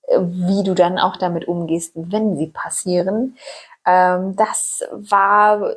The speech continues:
so ein Punkt, also ich hätte diesen Hund definitiv vor jedem Geschäft liegen lassen können, denn da wäre nur nicht im Eingang, also dann wäre keiner mehr reingegangen, ähm, aber eben auch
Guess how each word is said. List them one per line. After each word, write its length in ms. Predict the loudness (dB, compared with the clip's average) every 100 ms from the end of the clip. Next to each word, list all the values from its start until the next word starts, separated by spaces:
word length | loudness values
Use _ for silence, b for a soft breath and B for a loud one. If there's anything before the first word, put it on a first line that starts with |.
| -6
so 180 | -2 2
ein 240 | 2 2
Punkt, 200 | 0 -2
also 140 | -4
ich 100 | -4
hätte 160 | -6 -6
diesen 300 | -6 -6 -6
Hund 200 | -8 -6
definitiv 520 | -8 -6 -8 -8 -6
vor 100 | -2
jedem 340 | 0 2 0 0
Geschäft 480 | 0 0 -2 -4
liegen 280 | -6 -6 -2
lassen 380 | 2 2 0 -4
können, 280 | -2 -2 0
denn 120 | -2
da 140 | -2
wäre 520 | 0 0 0 0 -4 -12 _ _ _ _ _ _ _ _ _ _ _ _
nur 260 | 2 4 4
nicht 160 | 2
im 100 | 0
Eingang, 480 | 0 0 2 0 0
also 140 | -2 -2
dann 140 | 0
wäre 180 | -2 -2
keiner 360 | -2 0 0
mehr 180 | 0 2
reingegangen, 540 | 2 2 0 -2 -4 -8 B B B B B 0
ähm, 540 | 6 6 6 2 -8 _ 0
aber 600 | 2 4 4 2 -4 _ _
eben 320 | -8 -6 -8 0
auch 420 | 4 4 2 -10